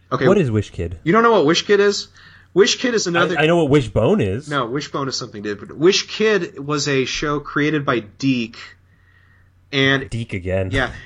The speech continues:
Speaker 1: and it starred Macaulay Culkin
Speaker 2: Oh,
Speaker 1: in both
Speaker 2: boy, it
Speaker 1: live
Speaker 2: sure
Speaker 1: a-,
Speaker 2: did.
Speaker 1: in both live action segments and animated segments where he played a kid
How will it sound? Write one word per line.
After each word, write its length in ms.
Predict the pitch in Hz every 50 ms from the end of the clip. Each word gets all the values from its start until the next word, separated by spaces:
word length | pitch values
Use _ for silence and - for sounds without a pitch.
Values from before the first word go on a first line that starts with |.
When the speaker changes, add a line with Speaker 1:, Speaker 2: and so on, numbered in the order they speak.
| -
Speaker 1:
and 100 | - 160
it 80 | 160 160
starred 320 | - - - 185 180 180
Macaulay 500 | 185 175 165 165 - - 175 180 190 185
Culkin 680 | 180 - - 185 175 170 165 - 143 127 117 117 127 139 - _ _ _ _ _ _ _ _ _ _ _ _ - - - -
Speaker 2:
Oh, 120 | 139 107 98
Speaker 1:
in 120 | 160 160
both 180 | 156 160 - 123
Speaker 2:
boy, 140 | 123 117 107
it 40 | 107
Speaker 1:
live 200 | 156 160 180 208
Speaker 2:
sure 100 | 143 127 -
Speaker 1:
a-, 40 | -
Speaker 2:
did. 340 | 131 151 190 165 127 - -
Speaker 1:
in 160 | 160 170 170
both 240 | 156 165 170 160 151
live 340 | 147 151 156 170 180 180 180
action 340 | 170 165 165 - - 175 151
segments 420 | - - 165 151 151 151 143 139
and 280 | - 135 131 123 - 135
animated 400 | 139 156 165 151 131 120 117 -
segments 440 | - - 127 113 113 117 110 - -
where 100 | 127 117
he 100 | 139 123
played 300 | - - - 143 143 139
a 60 | 127
kid 520 | - - - 147 147 143 139 139 139 139